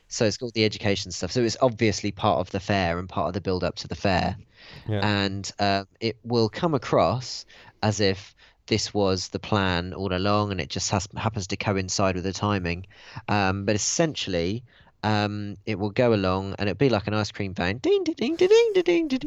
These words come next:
Speaker 1: ding, ding, ding, ding.
Speaker 2: <laughs>
Speaker 1: And it has some announcements and stuff about, like, um, how great the fair is and how much Mars Colony cares about, uh, its, um, inhabitants.
Speaker 2: Yeah.
Speaker 1: And,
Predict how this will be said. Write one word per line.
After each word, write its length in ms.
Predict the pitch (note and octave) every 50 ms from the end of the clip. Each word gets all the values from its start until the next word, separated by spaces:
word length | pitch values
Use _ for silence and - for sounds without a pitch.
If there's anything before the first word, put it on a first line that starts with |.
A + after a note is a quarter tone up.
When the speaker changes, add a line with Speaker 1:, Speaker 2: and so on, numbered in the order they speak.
| - - C#4+
Speaker 1:
ding, 100 | - F4+
ding, 240 | G4+ G#4+ G#4+ G4+
ding, 120 | E4+ D#4 D4+
ding. 180 | F4 F#4 F#4 - -
Speaker 2:
<laughs> 180 | - - -
Speaker 1:
And 120 | - - -
it 80 | A#2
has 200 | B2 C3 B2+ A#2+
some 120 | - A2+ A2
announcements 600 | G#2+ G#2+ A2+ A2+ G#2+ F#2+ - - G2 F2 - -
and 100 | F#2+ F2+
stuff 360 | - - - F2 F2+ F2+ -
about, 320 | F#2+ - G2 F#2+ F#2+ E2 E2+
like, 320 | F#2+ F#2+ F#2+ F#2+ - -
um, 260 | G2+ F#2+ F#2 F2+ F#2
how 180 | F#2+ F#2+ G2+ F#2+
great 220 | F#2+ - G2 D#2+
the 60 | -
fair 300 | - - - G#2 G2+ F#2+ F#2
is 120 | F2+ F2
and 80 | G2 F2+
how 160 | F#2+ G#2 G2
much 300 | G2 G2+ F#2 - - -
Mars 260 | A2 G#2 G2 F#2+ F#2
Colony 400 | - - - G2+ F#2+ F2+ F2+ F2+
cares 380 | F2 - - G2+ F#2+ F#2 F2 F#2
about, 320 | F2 G2 F#2+ F2+ E2+ -
uh, 180 | - F#2 F2 E2 -
its, 300 | F#2 E2+ - - - -
um, 340 | F#2 E2+ E2+ E2+ F2 F2 - - - - -
inhabitants. 720 | - F#2+ G2 G2+ F#2+ G2 - - F2+ F2 E2+ - - - - _ - - - - E3+
Speaker 2:
Yeah. 180 | A#2+ G#2 F2+ -
Speaker 1:
And, 520 | - G#2 G2 G2 G2 G2 G2 G2 G2 F#2+